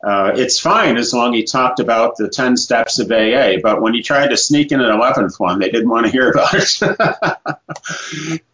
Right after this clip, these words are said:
Well, the truth will out. And the nice thing is, I have all three of Bill W's papers in their complete typescript form,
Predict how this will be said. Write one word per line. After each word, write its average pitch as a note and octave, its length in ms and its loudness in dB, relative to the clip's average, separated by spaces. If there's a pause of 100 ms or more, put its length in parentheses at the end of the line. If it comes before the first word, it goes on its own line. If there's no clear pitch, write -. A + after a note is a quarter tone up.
(120)
Well, E3+ 300 4
the E3+ 100 2
truth A#3+ 480 0
will D#3+ 240 2
out. A#2 400 -2 (120)
And C#3+ 240 0
the C#3 60 2
nice F3+ 340 0
thing C#3 220 0
is, A#2 560 -2
I C#3 260 2
have B2 640 -2 (260)
all D3+ 320 2
three D3 440 2
of G#2+ 140 -2
Bill C3+ 260 2
W's A2+ 480 0
papers - 760 -4 (260)
in C#3 240 2
their D3+ 240 2
complete C#3 640 0 (240)
typescript C3+ 640 -2
form, G2+ 560 -2